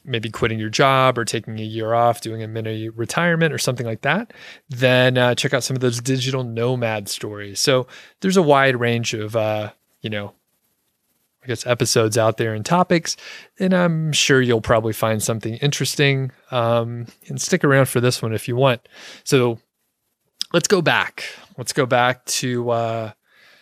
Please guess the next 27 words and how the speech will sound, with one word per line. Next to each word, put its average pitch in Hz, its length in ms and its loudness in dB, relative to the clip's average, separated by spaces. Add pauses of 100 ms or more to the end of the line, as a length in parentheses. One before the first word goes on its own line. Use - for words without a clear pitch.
(240)
the 123 100 -12
year, 135 680 4
I 131 100 2
guess, 214 300 0
like, 131 340 0 (760)
nineteen, 165 1300 -6
let's 185 140 0
go 247 80 2
back 208 220 0
further 170 400 2
than 143 180 4
I, 127 320 2
I 117 200 -2
intended 113 520 -6
to. 107 180 -10 (420)
So 123 760 4
let's 147 160 2
go 190 80 2
back 180 180 4
to, 151 140 0
like, 127 240 0
the 120 80 -4
year 117 180 0
nineteen 117 440 0
ninety-nine. 104 680 -4 (480)
And, 113 420 2
um, 107 520 -2